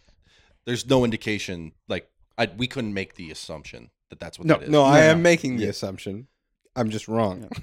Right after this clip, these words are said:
Speaker 2: Yeah. I think it's just an interesting point. Uh, there might be thematic elements tied in with that, but it could also just be he literally was just super hairy. But as he's being born, uh, there's another hand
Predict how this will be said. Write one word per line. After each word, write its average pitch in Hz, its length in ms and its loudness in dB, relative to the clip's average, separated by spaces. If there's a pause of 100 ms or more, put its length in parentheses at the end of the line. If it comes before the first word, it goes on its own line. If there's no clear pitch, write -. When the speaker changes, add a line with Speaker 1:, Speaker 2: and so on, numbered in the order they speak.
(100)
Speaker 2:
Yeah. - 60 -18 (300)
I 160 80 6
think 170 180 2
it's 147 100 2
just 135 180 -2
an 123 180 -8
interesting 127 400 -6
point. - 460 -12 (180)
Uh, 113 320 -2 (800)
there 123 100 -6
might 127 240 0
be 139 100 -4
thematic 117 520 -10
elements 127 400 -8
tied 127 240 -8
in 123 80 -8
with 123 120 -10
that, 139 240 -6 (220)
but 110 220 -10 (240)
it 120 120 -14
could 117 140 -10
also 110 240 -8
just - 220 -18
be 107 200 -18 (200)
he 135 140 -6
literally 107 360 -4
was 101 220 -10
just - 180 -14
super - 280 -12
hairy. - 340 -16 (800)
But 156 240 4
as 127 180 2
he's 139 160 -6
being 135 240 -2
born, 110 560 -4 (140)
uh, 107 240 -2
there's 120 160 -2
another 139 340 2
hand 143 540 -2